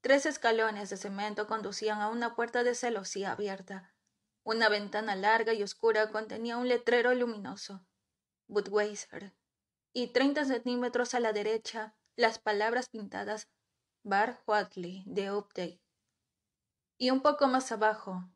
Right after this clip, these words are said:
escrita a mano en un cartón amarillo, la frase maravillosa, "Se necesita empleado". Jack se bajó la mochila de la espalda, se la puso bajo el brazo y subió los escalones. Fue solo un instante,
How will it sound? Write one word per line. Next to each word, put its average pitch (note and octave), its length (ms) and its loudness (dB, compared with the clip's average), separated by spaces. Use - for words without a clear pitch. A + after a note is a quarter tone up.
escrita A3+ 500 0
a A3 40 0
mano G#3 380 0
en G3+ 220 -4
un A#3 200 -2
cartón A3+ 460 0
amarillo, A3+ 520 0
la G#3+ 100 2
frase A3 380 -2
maravillosa, G#3+ 840 0
"Se - 180 -6
necesita F3+ 580 -6
empleado". F3 540 -8
Jack G3 340 0
se - 120 -6
bajó F#3+ 240 -2
la G#3 120 4
mochila G3+ 480 -2
de F3+ 120 -4
la - 60 -6
espalda, G3+ 640 -6
se A3+ 180 -2
la G#3+ 160 0
puso B3 260 2
bajo B3 220 2
el A3 100 0
brazo A3+ 400 0
y G3 80 0
subió G3+ 360 0
los A3 180 2
escalones. G3 760 -4
Fue A#3+ 260 4
solo A3 360 4
un G3+ 100 -4
instante, G3 680 -8